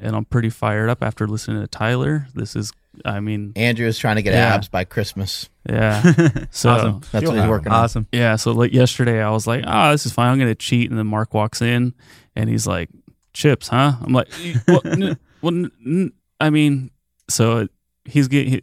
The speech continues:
Speaker 1: it, he said it's just gonna be a little bit more drastic
Speaker 2: You can
Speaker 1: than
Speaker 2: look
Speaker 1: a
Speaker 2: at
Speaker 1: normal
Speaker 2: it,
Speaker 1: person.
Speaker 2: you can look at it like this. This is the bad thing that's happening to you to allow you to springboard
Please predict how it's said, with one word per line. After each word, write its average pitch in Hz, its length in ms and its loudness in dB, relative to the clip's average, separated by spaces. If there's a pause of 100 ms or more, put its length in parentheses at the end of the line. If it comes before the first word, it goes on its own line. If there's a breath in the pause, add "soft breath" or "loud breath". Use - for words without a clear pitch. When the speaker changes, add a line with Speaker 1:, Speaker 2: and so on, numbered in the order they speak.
Speaker 1:
it, 127 140 -2
he 131 160 -2
said 165 220 -2
it's 147 140 -2
just 139 220 -4
gonna 131 120 0
be 120 340 0
a 113 100 -4
little 113 220 -2
bit 113 120 -2
more 110 180 -2
drastic 107 400 -2
Speaker 2:
You 120 60 2
can 120 140 4
Speaker 1:
than 117 100 4
Speaker 2:
look 113 100 2
Speaker 1:
a - 40 4
Speaker 2:
at 127 140 6
Speaker 1:
normal 107 180 4
Speaker 2:
it, - 60 -12
Speaker 1:
person. 120 180 0
Speaker 2:
you 123 80 0
can 117 80 0
look 120 120 -2
at 110 120 2
it 101 60 -2
like 95 200 -4
this. 107 200 -2
This 110 180 -4
is 107 100 -6
the 107 100 -6
bad 95 380 -2
thing 95 260 -6
that's 87 180 -8
happening 92 480 -6
to - 120 -12
you 85 200 -8
to 90 180 -10
allow 85 280 -6
you 85 120 -6
to 87 60 -8
springboard 90 800 -6